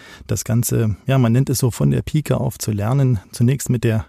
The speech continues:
ja, ganz einfachen Tabellenprüfung, wenn man es so will, begonnen. Und habe das dann konsequent weiterverfolgt. Ich fand es spannend, dass der Beruf des Verwalters den Beruf des Rechtsanwaltes und,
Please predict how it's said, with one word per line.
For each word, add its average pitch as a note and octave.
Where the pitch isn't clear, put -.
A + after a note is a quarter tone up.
ja, A#2+
ganz B2
einfachen A#2+
Tabellenprüfung, B2
wenn A#2+
man B2+
es A#2+
so G#2+
will, B2
begonnen. A#2
Und B2+
habe D3
das C#3
dann D3
konsequent D#3
weiterverfolgt. A#2
Ich G#2+
fand C#3+
es -
spannend, -
dass -
der A2+
Beruf A2
des -
Verwalters A#2
den A2+
Beruf A#2+
des G#2
Rechtsanwaltes A#2+
und, C#3+